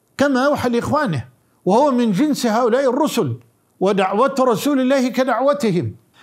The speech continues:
بل ومصدر هذه الدعوة واحد، وغايتهم جميعا واحدة، كما قال عليه الصلاة والسلام: "الأنبياء إخوة لعلات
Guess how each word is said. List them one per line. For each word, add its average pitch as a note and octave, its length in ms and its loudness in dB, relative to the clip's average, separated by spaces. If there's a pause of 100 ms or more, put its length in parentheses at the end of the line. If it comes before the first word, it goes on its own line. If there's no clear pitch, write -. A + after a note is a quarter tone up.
(120)
بل G#3+ 260 0
ومصدر A#3+ 640 2
هذه A#3+ 460 2
الدعوة A3+ 540 0
واحد، C4 500 0 (500)
وغايتهم A3+ 720 2
جميعا A3 480 -2
واحدة، G#3 640 -2 (720)
كما A#3 220 2
قال A3 300 0
عليه A3 220 0
الصلاة A3 400 -2
والسلام: G#3 640 -2 (440)
"الأنبياء A3+ 960 0
إخوة A#3 380 -2
لعلات G3 920 -2